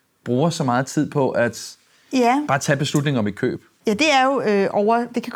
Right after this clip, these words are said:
Speaker 2: hurtigt blive så overtænkning, ikke? Overtænkning, og det, hvornår, hvornår gør det det? Det er også, hvad man selv synes, men, men det her med, at man simpelthen kører rundt i tankerne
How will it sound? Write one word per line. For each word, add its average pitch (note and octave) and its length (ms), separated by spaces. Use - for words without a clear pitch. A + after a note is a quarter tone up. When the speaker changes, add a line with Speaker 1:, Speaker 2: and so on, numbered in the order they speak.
Speaker 2:
hurtigt D#4+ 220
blive G#3 100
så - 140
overtænkning, G3+ 760
ikke? A#3 160
Overtænkning, G#3 760
og F#3 180
det, A3+ 120
hvornår, A3+ 280
hvornår B3 240
gør A3 160
det G3+ 140
det? E3+ 200
Det G#3 60
er G3 40
også, F#3+ 140
hvad F#3+ 60
man E3 100
selv - 180
synes, F3 360
men, E3+ 180
men F#3 180
det G#3+ 120
her G#3+ 120
med, G3 240
at F#3 140
man F#3 120
simpelthen G#3 360
kører F#3+ 200
rundt A3+ 320
i G3 60
tankerne G3 540